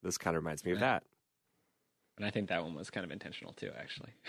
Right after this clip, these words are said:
Speaker 2: <laughs>
Speaker 1: And I always thought it wasn't. <laughs>
Speaker 2: Or, y-, yeah.
Speaker 1: Anyway. But this one we agree
Speaker 2: Um,
Speaker 1: on.
Speaker 2: Yes. And so, um, you know, Paul is, like, in the, well, like,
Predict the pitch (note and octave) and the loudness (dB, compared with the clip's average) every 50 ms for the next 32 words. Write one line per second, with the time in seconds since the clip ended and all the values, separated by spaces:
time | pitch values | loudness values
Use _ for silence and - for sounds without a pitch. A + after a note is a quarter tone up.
0 | - - - - - - G3 - - - - - G2 G2+ G2 F#2+ F#2 F#2 F#2+ G2+ | 0 2 4 6 8 8 8 8 6 2 2 4 6 10 10 12 12 12 10 8
1 | F#2 - F#2+ F#2+ F#2+ G2 - - F2+ F#2 - - F#2 F#2 E2+ E2 D#2+ E2 - _ | 6 6 6 8 8 8 6 4 4 4 4 6 6 4 4 4 0 -4 -4 _
2 | _ - - - - - - - - - D#3+ D#3+ - - - D3 D3 - - _ | _ -2 -2 -2 -4 -6 -4 -4 8 12 12 12 12 12 10 4 4 4 2 _
3 | _ _ _ _ _ _ _ - - _ - - - - - - C#3+ C#3+ - - | _ _ _ _ _ _ _ -20 -20 _ -14 -12 -12 -10 0 4 4 4 4 2
4 | - C3+ C3 B2 - - - C3 A#2+ F#2+ - - A#2 - _ _ _ _ _ - | 2 4 6 6 6 4 2 0 0 0 0 -2 -8 -10 _ _ _ _ _ 2
5 | G2 E2+ D#2+ C2 A1 - - _ _ _ _ _ _ _ _ _ - A2+ A2+ B2+ | 4 4 4 2 -2 -6 -12 _ _ _ _ _ _ _ _ _ 4 6 8 8
6 | B2 - A#2 B2+ B2 A#2+ A#2 A2 A2 A2 G#2+ G#2 D2+ C#2 C#2+ - - - - - | 8 8 8 8 10 10 10 10 10 8 8 6 4 2 -2 -6 -10 -14 -20 -20
7 | _ _ _ _ _ _ _ _ _ _ _ _ _ _ _ _ - A#2 A2 F2+ | _ _ _ _ _ _ _ _ _ _ _ _ _ _ _ _ 2 2 4 4
8 | - - - - - - - - - - - - - - - - - - - B2+ | 2 0 -2 -2 -4 -4 -8 -12 -12 -12 -12 -12 -14 -16 -18 -18 -18 -4 4 8
9 | B2+ C3+ C3+ - - F#3 E3+ E3 D#3+ D3+ D3 C#3+ C#3 C3+ - C3 C3 B2+ B2 A#2+ | 10 10 10 10 12 12 12 12 12 12 12 12 12 12 10 10 10 10 10 10
10 | A#2 A#2 A2+ - - _ _ _ _ _ _ - C3 C3 B2 A#2+ - - D#3+ E3+ | 8 6 4 0 -4 _ _ _ _ _ _ 6 8 10 10 12 12 12 12 12
11 | E3+ D#3+ D#3 C#3+ B2+ A#2+ - B2 A#2 G#2+ - B2+ B2 B2 A#2+ A#2 A2+ A2 A#2 A2+ | 12 12 12 12 8 8 8 6 8 8 8 6 6 6 6 4 4 6 6 8
12 | A2+ A2 A2 A2 - - - - - - - C3 A#2+ A#2+ A2 C#3 C3+ B2+ - | 10 10 8 8 6 4 -2 -12 -8 2 6 8 8 8 8 6 4 4 4